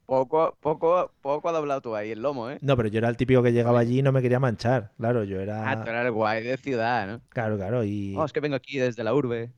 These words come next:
Speaker 2: Hmm,
Speaker 1: soy, soy
Speaker 2: eso.
Speaker 1: de la capital".
Speaker 2: Era el que llevaba el conocimiento allí a las pobres gentes rurales.
Speaker 1: Vete a la mierda, hombre, ve, mira otro insulto. Vete a la mierda, mira eso, vete a la mierda, tío, vete a la
Speaker 2: Vale.
Speaker 1: mierda.
Speaker 2: Ahora, luego hab-, luego hablamos, porque la diferencia de,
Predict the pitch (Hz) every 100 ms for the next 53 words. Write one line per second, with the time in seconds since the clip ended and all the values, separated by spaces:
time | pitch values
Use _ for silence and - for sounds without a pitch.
0 | - 160 135 123 113 117 127 117 120 110
1 | 104 110 117 123 107 110 - 107 95 101
2 | 104 104 110 117 120 117 117 - 107 127
3 | 120 101 90 95 98 90 90 101 - 104
4 | 98 - 104 90 92 - 98 98 87 85
5 | _ - _ - - _ _ - 113 101
6 | - 95 92 95 95 87 92 101 98 120
7 | - - 110 110 127 - 92 - - -
8 | 117 131 113 95 82 107 127 113 113 117
9 | 135 147 147 101 85 80 76 92 78 -
10 | 110 98 - - 120 139 147 170 196 175
11 | 151 175 160 127 113 117 120 120 117 120
12 | 147 175 170 170